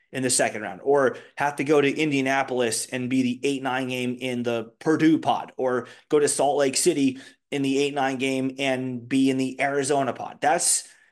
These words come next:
that's the worst case scenario right now for Florida. They're not gonna fall out of the tournament.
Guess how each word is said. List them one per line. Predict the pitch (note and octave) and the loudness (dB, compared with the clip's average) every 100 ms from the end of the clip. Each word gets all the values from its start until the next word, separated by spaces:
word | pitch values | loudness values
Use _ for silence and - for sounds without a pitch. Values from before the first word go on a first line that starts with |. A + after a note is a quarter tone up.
| _ _ _ - | _ _ _ -18
that's | C3 D3+ D#3+ | 0 2 2
the | D#3+ | 2
worst | C3+ B2+ E3 E3 | 2 2 2 2
case | - E3+ C#3+ | -2 -2 -2
scenario | - C#3 C3+ C3 | -2 0 0 0
right | A#2+ A#2+ A#2 | 0 -2 -2
now | A#2+ A2+ | -2 -2
for | A2+ | -2
Florida. | A#2 A2 F#2+ F2 | -8 -8 -10 -10
They're | F2 A#2+ | -6 -2
not | C#3 C#3+ | -2 -2
gonna | D3+ | -4
fall | C3+ D3+ | -2 0
out | D3 C#3+ | 2 0
of | C#3+ | -4
the | |
tournament. | D3 C#3 B2 A#2+ A#2+ | -4 -6 -4 -6 -8